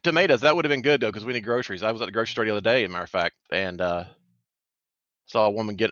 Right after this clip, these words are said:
at the banana display. You know what you can do? I didn't know this, but apparently she said you can, you don't have to buy all, the whole bunch of bananas. You can, like, tear off two or three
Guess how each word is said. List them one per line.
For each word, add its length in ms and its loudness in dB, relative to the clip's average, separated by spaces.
at 100 0
the 80 -2
banana 360 0
display. 280 -2
You 60 2
know 60 2
what 140 2
you 60 -2
can 140 -2
do? 100 4
I 40 6
didn't 160 2
know 160 4
this, 240 2
but 100 -4
apparently 480 2
she 160 -6
said 300 0
you 100 -6
can, 220 -10
you 260 -16
don't 160 -6
have 160 2
to 80 -8
buy 420 4
all, 420 4
the 80 -2
whole 140 -2
bunch 200 -2
of 60 -10
bananas. 380 -2
You 60 -14
can, 100 -12
like, 140 -8
tear 240 4
off 160 2
two 160 -8
or 40 -6
three 380 -6